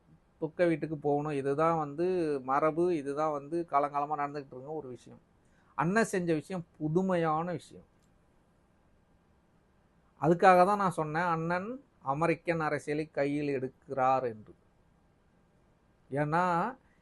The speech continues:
இனி வருங்காலங்கள்ல ஏதாவது அசம்பாவிதம் நடந்தால் அண்ணன் வீட்டுக்கு கூட்டு வர சொல்லி பார்த்துட்டு அனுப்புவார்.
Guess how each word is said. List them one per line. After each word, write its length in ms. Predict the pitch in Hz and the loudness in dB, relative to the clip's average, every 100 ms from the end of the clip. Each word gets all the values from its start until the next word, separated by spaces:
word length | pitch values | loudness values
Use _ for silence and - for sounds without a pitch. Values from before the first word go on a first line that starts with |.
| _ - | _ 0
இனி 260 | 185 269 | 4 6
வருங்காலங்கள்ல 960 | 233 214 202 185 175 147 127 123 151 180 | 6 6 4 4 4 2 0 2 2 2
ஏதாவது 440 | 156 165 202 240 | 4 6 6 6
அசம்பாவிதம் 680 | 190 - 196 202 196 170 147 | 4 2 2 2 2 -2 -4
நடந்தால் 840 | 127 135 139 135 139 151 156 156 - _ _ _ | -2 -2 -4 2 6 6 6 0 -12 _ _ _
அண்ணன் 480 | - 139 165 180 175 | -6 -4 -2 -2 0
வீட்டுக்கு 540 | 170 175 190 175 196 | 0 0 -6 -8 -10
கூட்டு 300 | 170 170 170 | -2 -2 0
வர 140 | 160 147 | -2 -2
சொல்லி 320 | 143 151 175 151 | -6 -6 -4 0
பார்த்துட்டு 400 | 151 156 151 180 | -2 -2 -10 -8
அனுப்புவார். 540 | 139 131 120 98 | -8 -10 -10 -10